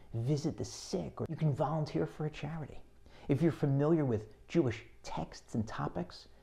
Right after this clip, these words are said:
you can donate your time and teach people who are spiritually needy.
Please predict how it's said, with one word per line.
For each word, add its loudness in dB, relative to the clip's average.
you 0
can 0
donate 4
your 0
time -4
and 2
teach -12
people -4
who -2
are 0
spiritually -2
needy. -10